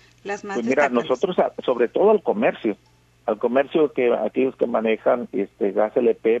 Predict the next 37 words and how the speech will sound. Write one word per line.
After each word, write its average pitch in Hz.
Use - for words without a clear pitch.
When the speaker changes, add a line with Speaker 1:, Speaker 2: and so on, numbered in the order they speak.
Speaker 2:
pues 110
nosotros 107
revisamos 110
sus 107
tanques, 135
eh, 104
aquellos 110
tanques 113
que 117
se 110
ven 107
deteriorados 104
se, 101
se -
retiran, 127
que 113
tengan 117
su 107
válvula 113
de 101
cierre 107
rápido, 123
que 107
cuenten 113
con 113
un 110
extintor, 120
protocolos 104
de 98
seguridad, 107
este, 110
todo 202
lo 196
que 135
determine 123
un 120
posible 123